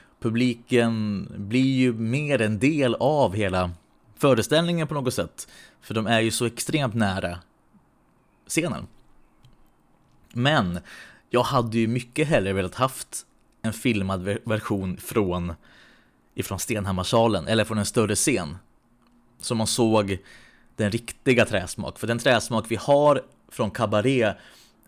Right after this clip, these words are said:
är ju den lite nedbantade Träsmak, kan man säga. Eh, vi saknar ju till exempel när Anders, eh, kommer upp, eh, kommer som gud från, från,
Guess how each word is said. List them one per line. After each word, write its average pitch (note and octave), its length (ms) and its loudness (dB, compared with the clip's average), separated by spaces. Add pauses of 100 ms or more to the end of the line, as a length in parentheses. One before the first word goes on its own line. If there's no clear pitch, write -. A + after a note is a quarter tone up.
är A2+ 100 0
ju A2 140 2
den G2+ 500 0
lite D#3 460 -4
nedbantade G#2+ 840 0
Träsmak, - 520 -12
kan F2+ 100 -8
man F2+ 80 -8
säga. - 340 -8 (520)
Eh, G2 120 -6
vi F#2+ 180 -4
saknar C3 440 0
ju B2 60 0
till C3 120 0
exempel G#2+ 440 -2
när G2 260 -4 (100)
Anders, G2+ 600 -2
eh, F#2+ 180 -4
kommer G2 280 -4
upp, F#2 260 -6
eh, G2+ 160 -2
kommer A#2 320 -4
som A2 260 -4
gud A#2+ 460 2
från, F#2 440 0 (960)
från, F#2 540 -2